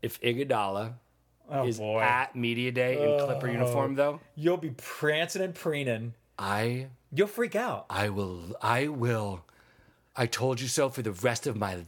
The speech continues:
Speaker 1: days.
Speaker 2: I assume that if Iguodala takes the stage and announces at Media Day, that you will take whatever beverage you have in your hand
Speaker 1: And
Speaker 2: and
Speaker 1: do a
Speaker 2: throw it
Speaker 1: spit take?
Speaker 2: directly in my face.
Speaker 1: <laughs> Well, he did tweet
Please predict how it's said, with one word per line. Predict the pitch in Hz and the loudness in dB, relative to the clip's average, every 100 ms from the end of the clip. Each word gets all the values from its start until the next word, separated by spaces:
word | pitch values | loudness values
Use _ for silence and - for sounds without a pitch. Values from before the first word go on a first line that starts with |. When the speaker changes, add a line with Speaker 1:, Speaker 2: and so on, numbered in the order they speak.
| - | -4
Speaker 1:
days. | 120 113 120 104 90 - 135 | -2 0 0 -2 -2 -2 0
Speaker 2:
I | 170 | 0
assume | 196 - 220 | 0 -4 -2
that | 202 | 0
if | 156 120 - | -2 -4 -6
Iguodala | 147 151 175 165 143 120 | -6 -2 0 0 0 -4
takes | - 123 - | -4 -4 -4
the | 151 | -8
stage | - 117 104 101 - - _ _ _ - | -2 -2 -2 -6 -12 -16 _ _ _ -6
and | 117 | -4
announces | 113 110 110 120 147 | -2 -2 -2 -4 -6
at | 135 | -6
Media | 127 120 107 | -4 -6 -6
Day, | 101 98 95 95 _ _ _ | -6 -6 -8 -12 _ _ _
that | - 123 | -4 -4
you | 117 | -2
will | 131 139 | -4 -4
take | 139 120 | -4 -2
whatever | 117 113 117 123 | -2 -2 -2 -2
beverage | 107 - 131 123 117 104 | -4 -2 -2 -2 -6 -4
you | 110 | -4
have | 110 113 | -4 -4
in | 117 | -4
your | 120 | -4
hand | 107 98 92 92 _ - | -4 -6 -8 -14 _ -10
Speaker 1:
And | 104 | -4
Speaker 2:
and | 117 | -2
Speaker 1:
do | 117 | 0
a | |
Speaker 2:
throw | 110 | 0
it | 143 | 2
Speaker 1:
spit | 120 | 2
take? | 143 | 4
Speaker 2:
directly | 143 143 151 147 131 | 2 2 -2 -2 -2
in | 123 | -2
my | 113 | -2
face. | 120 101 - - 208 | -2 -4 0 2 2
Speaker 1:
<laughs> | - 208 - 180 - - - 208 - 170 - - - | 2 2 2 0 0 -6 0 0 0 -8 -8 -6 0
Well, | 156 | 4
he | 226 | 2
did | 180 247 175 | 2 0 0
tweet | - 170 196 180 151 | -2 0 2 0 -4